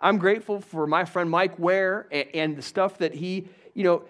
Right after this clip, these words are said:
it helps me with, with advice, 'cause it shapes values, it helps make decisions, it helps me move forward in life. And I just think it's absolutely fascinating that the scripture describes Jesus as a counselor. The Holy Spirit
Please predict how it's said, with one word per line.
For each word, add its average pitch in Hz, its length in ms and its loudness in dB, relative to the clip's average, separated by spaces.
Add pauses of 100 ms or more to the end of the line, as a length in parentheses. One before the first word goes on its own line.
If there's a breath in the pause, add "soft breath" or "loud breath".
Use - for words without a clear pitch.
(200 loud breath)
it 160 140 -10
helps 202 380 -2
me 208 100 -2
with, 202 300 0
with 180 200 -2
advice, 170 460 2
'cause 175 180 -4
it 160 80 -4
shapes 202 340 0
values, 202 680 0
it 160 60 -2
helps 170 240 -4
make 165 220 -2
decisions, 185 560 -6
it 170 40 -4
helps 185 240 -2
me 190 60 -6
move 185 200 -4
forward 190 500 0 (420 soft breath)
in 180 140 0
life. 180 480 2
And 170 180 -4 (280 loud breath)
I 294 140 6
just 349 180 -4
think 247 180 2
it's 208 140 -6
absolutely 226 560 2
fascinating 160 720 -2 (380 soft breath)
that 190 160 8
the 165 80 -4
scripture 262 520 -2
describes 165 840 0 (120)
Jesus 135 800 -8 (380 soft breath)
as 147 180 2
a 131 60 -6
counselor. 117 520 -12
The 120 100 -8
Holy 240 360 -2
Spirit 139 680 -4